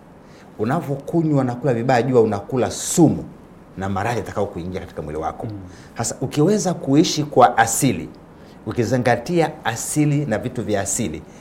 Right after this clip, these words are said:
Speaker 1: hutaingia katika maradhi ya vidonda vya, vya tumbo. Sasa tunasema vitu gani vya asili? Sasa hiyo ndio pointi ambayo
Speaker 2: Mm,
Speaker 1: umeniuliza.
Speaker 2: muhimu.
Speaker 1: Ehe.
Speaker 2: Mm.
Speaker 1: Vitu, kwanza asili ni vitu vilivyotoka kwenye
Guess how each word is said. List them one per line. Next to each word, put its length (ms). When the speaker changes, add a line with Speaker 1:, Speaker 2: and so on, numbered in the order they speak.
Speaker 1:
hutaingia 680
katika 440
maradhi 500
ya 60
vidonda 240
vya, 100
vya 140
tumbo. 300
Sasa 120
tunasema 540
vitu 200
gani 220
vya 160
asili? 360
Sasa 180
hiyo 160
ndio 140
pointi 340
ambayo 300
Speaker 2:
Mm, 360
Speaker 1:
umeniuliza. 580
Speaker 2:
muhimu. 200
Speaker 1:
Ehe. 100
Speaker 2:
Mm. 140
Speaker 1:
Vitu, 200
kwanza 360
asili 460
ni 180
vitu 340
vilivyotoka 720
kwenye 360